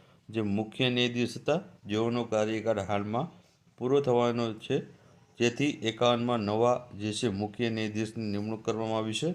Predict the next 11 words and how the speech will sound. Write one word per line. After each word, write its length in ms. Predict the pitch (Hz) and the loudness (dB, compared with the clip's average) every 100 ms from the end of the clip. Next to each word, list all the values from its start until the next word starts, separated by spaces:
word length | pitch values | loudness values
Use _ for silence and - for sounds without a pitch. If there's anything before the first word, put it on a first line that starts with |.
| 175 | -4
તે 120 | 107 | -6
છે 180 | 98 139 214 - - - | 0 2 0 -2 -18 -20
સંજીવ 440 | - 120 107 107 190 - - | -4 -2 0 0 -2 -4 -10
ખન્ના 380 | - 110 107 95 | -2 0 2 0
છે. 200 | 87 90 87 - - | -2 -8 -10 -14 -14
ત્યારબાદ 440 | - 98 101 139 165 - - - _ | -4 -2 2 2 0 -10 -20 -20 _
આગળ 240 | - 131 147 | -2 4 4
વાત 160 | 143 | 4
કરીએ 280 | - 143 156 240 - - - _ - | 2 0 0 -2 -10 -20 -20 _ -4
તો 40 | 127 | -2
બંધારણના 760 | 117 117 117 131 131 131 139 | 2 2 4 6 6 4 2